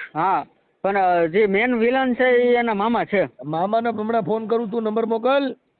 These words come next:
Speaker 1: હા, અને ઈ મને, અ, ઈ ન્યા લગનનું એમ કીધું કે હું દુનિયાથી ડરતોય નથી, કે તારા ટાટિયા ભાંગ નાખી છે. ન્યા લગનનું મને અહીંયા કીધું.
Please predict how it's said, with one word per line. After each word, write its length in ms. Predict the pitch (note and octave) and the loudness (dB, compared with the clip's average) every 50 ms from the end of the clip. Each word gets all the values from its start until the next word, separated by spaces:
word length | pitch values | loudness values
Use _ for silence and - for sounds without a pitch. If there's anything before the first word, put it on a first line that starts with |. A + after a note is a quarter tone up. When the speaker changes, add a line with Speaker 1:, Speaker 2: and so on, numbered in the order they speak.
| _ _ _ _ _ _ _ _ D3+ | _ _ _ _ _ _ _ _ -2
Speaker 1:
હા, 260 | D#3+ E3+ D#3+ D3+ E3 | 0 0 0 0 0
અને 200 | F#3 G#3 G#3 G#3+ | 0 0 0 2
ઈ 160 | A3+ A#3 A#3+ | 2 2 2
મને, 200 | A3+ A3+ A#3+ B3 | 0 0 0 0
અ, 480 | A3+ G#3 G3 F#3+ F#3 F#3 F3+ F3 F3 F3+ | -2 0 0 2 2 4 4 2 2 0
ઈ 200 | F3+ F#3+ F#3 F#3 | 0 0 -2 -2
ન્યા 200 | F#3 G3+ A#3 B3 | -2 0 0 0
લગનનું 360 | B3 A#3+ A#3+ B3 A#3+ A#3 A#3 | 0 0 0 0 0 0 0
એમ 100 | A3+ G#3+ | 0 0
કીધું 280 | G#3+ A3+ G#3+ A3 G#3 | 0 0 2 2 0
કે 80 | G3+ G#3 | 2 0
હું 320 | G3+ G#3 G3+ F3+ F3 F3 | 0 2 2 2 0 2
દુનિયાથી 460 | F#3 G3+ A#3 A#3+ A#3+ A#3+ A3+ - G#3+ F#3+ | 2 2 2 2 0 0 0 0 -2 -2
ડરતોય 400 | F#3+ G#3+ A#3+ B3 - A3+ G3+ G3 | 0 -2 -2 0 0 0 2 2
નથી, 340 | G#3 G#3 G#3 G3+ F#3 F3+ | 0 0 0 0 0 0
કે 100 | F3 F3+ | 0 0
તારા 180 | E3+ F#3+ F#3+ F#3 | 0 0 0 0
ટાટિયા 360 | F3 G3 G#3+ G#3 G#3+ F#3+ E3 | 0 -2 -2 0 0 0 0
ભાંગ 220 | D3 E3 F#3 G3 F3+ | 0 0 -2 -2 -2
નાખી 340 | E3 D3 C3 D3 C3+ B2+ | -2 -2 -2 -2 -4 -4
છે. 100 | B2 B2+ | -6 -10
ન્યા 440 | B2 - _ _ _ _ D#3 F3 G#3 | -16 -20 _ _ _ _ -4 -2 0
લગનનું 360 | G#3+ G#3+ G3+ G#3 G3+ F#3+ F3+ | 0 0 -2 -2 -2 -2 -2
મને 160 | F#3 F#3+ F#3 F#3 | -2 -2 -2 -2
અહીંયા 180 | F3+ F3 E3 | -2 -2 -4
કીધું. 320 | D3 D#3+ E3 D#3+ C#3+ B2 | -2 -2 -2 -2 -4 -6